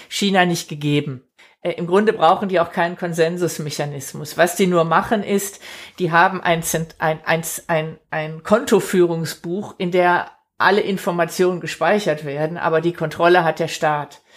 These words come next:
Das Gefährliche daran, äh, was heißt das Gefährliche? Das, äh, Tückische daran ist, es heißt da draußen sehr viel Blockchain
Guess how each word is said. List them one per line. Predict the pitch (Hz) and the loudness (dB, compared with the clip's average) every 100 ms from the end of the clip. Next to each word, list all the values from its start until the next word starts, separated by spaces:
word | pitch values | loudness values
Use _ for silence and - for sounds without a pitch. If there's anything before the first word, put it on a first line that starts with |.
| - - - - - | -20 -20 -20 -20 -10
Das | - 165 | -6 -4
Gefährliche | 180 185 196 226 226 220 | -6 0 2 2 2 2
daran, | 208 190 196 185 | 2 2 0 -2
äh, | 160 147 | -2 -2
was | 151 | 2
heißt | 170 170 | 2 2
das | 156 | -4
Gefährliche? | - - 156 156 151 165 | -6 -4 -2 -2 -6 -8
Das, | 156 151 - | -4 -6 -6
äh, | - 170 | -10 -6
Tückische | 240 226 220 208 | -4 -4 -4 0
daran | 185 170 196 | 0 0 0
ist, | 202 - | -2 -4
es | 175 | -4
heißt | 196 190 202 | 0 2 2
da | 185 | 0
draußen | 175 165 196 214 220 | 0 2 2 0 -2
sehr | 185 185 202 | 2 4 4
viel | 202 202 190 | 2 0 0
Blockchain | 165 170 180 - - 208 226 | 0 -2 -2 -6 -2 -2 -2